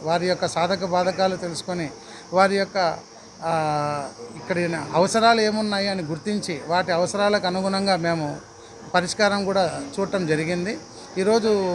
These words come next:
మీరు చూసినట్టయితే ఇక్కడ ఈ ఆశ్రమంలో ఈ మహిళలు ఫ్యాన్లు లేక చాలా ఇబ్బంది పడుతున్నట్టుగా అనిపించింది. ఆ, రిటైర్డ్ ఎస్పీడీఓ ఆ-, ఆఫీస్లో పనిచేస్తున్నటువంటి నాగప్ప గారు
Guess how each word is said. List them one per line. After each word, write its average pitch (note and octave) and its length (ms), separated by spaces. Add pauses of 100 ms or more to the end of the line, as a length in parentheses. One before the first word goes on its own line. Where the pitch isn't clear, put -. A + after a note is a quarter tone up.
(120)
మీరు F3+ 240
చూసినట్టయితే G3 600
ఇక్కడ F3+ 200
ఈ F3 100
ఆశ్రమంలో G3+ 760 (400)
ఈ F#3 80 (380)
మహిళలు G3 500 (840)
ఫ్యాన్లు G#3+ 300
లేక G#3 180 (140)
చాలా F#3+ 180
ఇబ్బంది F#3+ 320
పడుతున్నట్టుగా F#3 560
అనిపించింది. D#3+ 560 (1300)
ఆ, E3 420
రిటైర్డ్ A3 360 (680)
ఎస్పీడీఓ G#3 600
ఆ-, E3 200 (120)
ఆఫీస్లో F#3+ 360
పనిచేస్తున్నటువంటి F3+ 680
నాగప్ప F3+ 320
గారు F#3+ 380